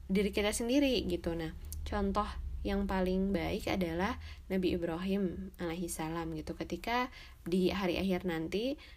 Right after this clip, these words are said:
kita akan meminta syafaat beliau, tapi beliau merasa kurang,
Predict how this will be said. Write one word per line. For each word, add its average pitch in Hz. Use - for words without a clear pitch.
kita 220
akan 196
meminta 180
syafaat 170
beliau, 175
tapi 214
beliau 208
merasa 190
kurang, 165